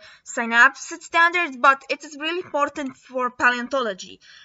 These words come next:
One simple reason is that its fossils have been found all over the world.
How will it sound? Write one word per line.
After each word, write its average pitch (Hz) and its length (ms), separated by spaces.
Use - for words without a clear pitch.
One 330 200
simple 320 460
reason 277 520
is 196 460
that - 220
its - 220
fossils 294 520
have 233 180
been 277 240
found 277 340
all 277 280
over 277 220
the 240 160
world. 220 460